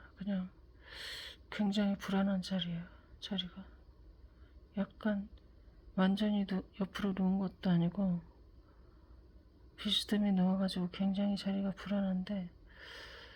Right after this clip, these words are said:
이렇게 해가지고 뭐 신경 쓰여서 시험이나 제대로 보겠나, 뭐 이런 생각이 듭니다. 어쨌든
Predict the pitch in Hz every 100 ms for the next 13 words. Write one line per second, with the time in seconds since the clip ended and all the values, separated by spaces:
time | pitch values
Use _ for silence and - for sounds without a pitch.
0 | - - 214 220 - 208 202 196 190 196
1 | 185 - 233 233 226 214 208 - - 240
2 | 226 214 190 - 190 196 190 185 185 185
3 | 196 190 175 - - - - - - -
4 | - 208 190 190 180 190 190 170 180 180
5 | 175 175 - - - - - - - -
6 | - - - - - - - - - 208
7 | - 214 - 208 202 180